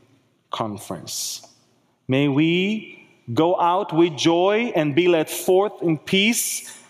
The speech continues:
because we know that our redemption indeed and our salvation of the body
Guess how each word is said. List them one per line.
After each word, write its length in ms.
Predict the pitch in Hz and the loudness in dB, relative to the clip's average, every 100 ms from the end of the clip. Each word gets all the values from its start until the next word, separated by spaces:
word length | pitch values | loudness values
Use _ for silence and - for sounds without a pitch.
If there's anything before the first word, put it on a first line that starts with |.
| _ _ 147 | _ _ -2
because 340 | 139 165 123 | 0 0 -2
we 220 | 120 156 | 2 2
know 760 | 147 151 165 185 110 101 123 - - _ _ _ _ _ - _ _ _ _ _ _ - | 2 2 4 2 0 -4 -6 -10 -20 _ _ _ _ _ -20 _ _ _ _ _ _ -6
that 140 | 117 113 | -4 0
our 560 | 143 151 151 151 147 - | 0 0 0 -4 -6 -2
redemption 840 | 127 110 123 110 - 101 95 92 - 113 | -2 -2 -2 -4 -6 -6 -6 -8 -8 -4
indeed 720 | 104 95 120 110 87 80 - _ _ _ _ _ _ - | -2 -2 -2 -2 -4 -12 -18 _ _ _ _ _ _ -4
and 140 | 110 | -2
our 260 | 127 139 147 | 0 -2 -2
salvation 760 | - 151 135 147 143 - 135 | -2 -2 0 0 0 0 0
of 180 | 131 139 | 0 0
the 80 | 147 | -2
body 480 | 127 117 101 92 | -2 -2 -4 -8